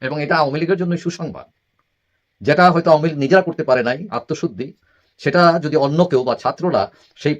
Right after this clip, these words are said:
পথ রচনা করে দেয়, আমি মনে করি আওয়ামী লীগের গুসা হওয়ার কোনো কারণ নাই, বরং তার খুশি হওয়া উচিত।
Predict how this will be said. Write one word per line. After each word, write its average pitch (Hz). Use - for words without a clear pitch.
পথ 156
রচনা 175
করে 151
দেয়, 104
আমি 156
মনে 156
করি 156
আওয়ামী 131
লীগের 139
গুসা 120
হওয়ার 123
কোনো 107
কারণ 95
নাই, -
বরং 131
তার 135
খুশি 160
হওয়া 76
উচিত। -